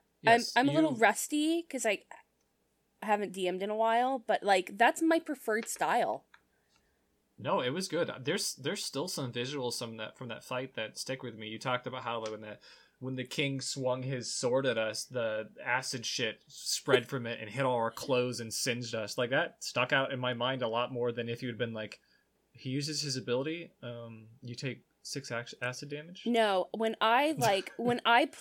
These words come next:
Speaker 2: play D and D, I'm imagining it like a
Speaker 1: Oh, same.
Speaker 2: movie. Um,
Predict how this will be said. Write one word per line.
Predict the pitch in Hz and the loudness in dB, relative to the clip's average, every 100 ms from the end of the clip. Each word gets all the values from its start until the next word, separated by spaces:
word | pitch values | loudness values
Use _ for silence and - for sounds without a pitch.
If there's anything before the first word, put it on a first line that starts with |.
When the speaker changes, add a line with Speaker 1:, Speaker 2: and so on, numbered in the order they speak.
| - | -2
Speaker 2:
play | 208 185 185 190 196 - - | 2 4 4 2 0 -2 -12
D | 185 175 175 | -4 0 0
and | 175 | -2
D, | 170 165 180 - _ _ - | -2 -2 -2 -8 _ _ 2
I'm | 302 330 | 6 8
imagining | 262 220 180 180 180 175 156 139 | 6 6 4 4 2 -2 -2 -2
it | 107 - - _ _ _ _ _ - | -4 -8 -20 _ _ _ _ _ 0
like | 220 220 214 | 4 4 4
a | 196 | 0
Speaker 1:
Oh, | |
same. | 196 202 | 2 2
Speaker 2:
movie. | 254 220 175 - 147 - _ _ _ _ _ _ _ _ _ - | 2 0 -2 -4 -8 -10 _ _ _ _ _ _ _ _ _ 2
Um, | 214 196 180 170 | 4 6 4 2